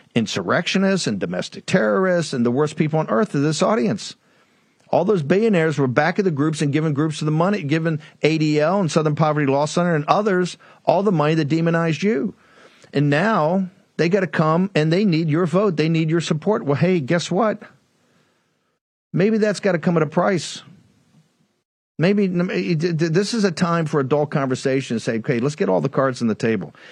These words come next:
'cause we're not gonna do another Vietnam. We're not gonna do another Iraq. We're not gonna do another Afghanistan. We got enough trail of defeat and agony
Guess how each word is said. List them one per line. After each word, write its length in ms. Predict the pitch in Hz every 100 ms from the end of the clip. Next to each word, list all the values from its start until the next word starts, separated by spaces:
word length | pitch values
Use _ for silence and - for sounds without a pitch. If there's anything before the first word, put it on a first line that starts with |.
| -
'cause 160 | - 139
we're 100 | 156
not 360 | 156 180 208
gonna 180 | 208 180
do 240 | 147 151 156
another 280 | 143 131
Vietnam. 520 | 113 120 107 101 95 87
We're 80 |
not 260 | 120 160 190
gonna 140 | 202
do 240 | 160 151 147
another 320 | 135 123 113
Iraq. 380 | 104 101 95 -
We're 80 | 123
not 160 | 175
gonna 160 | 202 185
do 180 | 165 156
another 260 | 147 131
Afghanistan. 760 | 120 117 - 117 117 - 107 101
We 100 | 143
got 160 | 175
enough 460 | 156 147 156 175 -
trail 560 | - 160 151 151 147 -
of 140 | 113
defeat 640 | 107 - - 147 117 - - _ _ _ _ _ _ -
and 160 | 120 120
agony 600 | 135 139 131 104 85